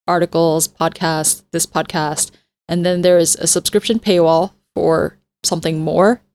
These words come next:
And right now that something more is our Discord for ongoing user interaction. And it's not just the Discord, but that, I would argue, is the main thing that people come for, right? And something I liked,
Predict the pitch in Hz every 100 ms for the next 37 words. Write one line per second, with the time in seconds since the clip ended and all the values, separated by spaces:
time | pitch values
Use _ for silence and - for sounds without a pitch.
0 | - 180 170 143 170 165 - 185 160 165
1 | 165 160 165 165 160 151 - - 156 160
2 | - - - - _ _ _ _ _ _
3 | _ _ 180 156 - - 165 165 160 170
4 | 165 - _ - 156 156 156 190 196 -
5 | - 220 226 247 - 175 - 233 254 254
6 | 285 285 226 185 170 - _ _ _ _
7 | - 165 170 165 - 170 165 175 170 160
8 | 160 - - - 175 180 175 277 - -
9 | _ _ - - - 180 165 190 190 -
10 | - _ _ _ _ _ _ 165 165 -
11 | - 190 254 277 226 196 180 202 - -
12 | -